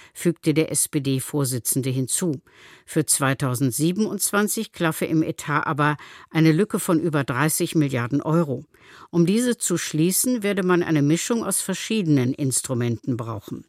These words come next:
In diesem Zusammenhang sprach der Finanzminister von einer riesigen Herausforderung, die nicht überwunden werden könne, wenn eine Seite stets nur Nein sage.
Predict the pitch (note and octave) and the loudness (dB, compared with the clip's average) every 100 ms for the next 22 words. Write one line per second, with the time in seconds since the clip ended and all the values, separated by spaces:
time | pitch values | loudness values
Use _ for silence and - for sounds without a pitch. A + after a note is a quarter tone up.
0 | _ - - - - - D3+ D#3 D3 C3+ | _ -20 -20 -20 -20 -4 2 2 2 -2
1 | - B2 D3 E3 F#3 G3 A3 - - D3 | -2 2 4 4 4 2 -2 -4 -2 -2
2 | - C#3+ D3+ C3+ E3 - F3 E3+ E3+ - | -2 -4 -2 2 2 2 2 4 2 0
3 | D#3+ - D3+ D3+ C#3+ C3+ F3 F#3 F3+ E3 | -2 0 -2 0 0 2 0 0 2 2
4 | D3 B2+ F3+ - - C#3 C3 B2+ C3 - | 2 0 -2 -2 -2 -2 0 0 -2 -4
5 | - - - D3 D#3 F#3 C3+ C#3 A#2+ D3+ | -20 -20 -6 0 2 0 -2 -2 2 4
6 | E3+ F#3+ F3 F#3+ G3 - G#3 G#3 G#3 D3 | 4 2 0 0 -2 -2 0 2 0 0
7 | C3+ D3 D3 F3+ E3 F3+ F#3+ G3+ - D#3 | 0 2 4 4 4 0 -2 -6 -4 -4
8 | C#3+ - D#3 D#3 D3 E3 F3+ C#3 A#2 A2 | -2 -2 2 4 4 6 4 2 -4 -6
9 | A#2+ | -12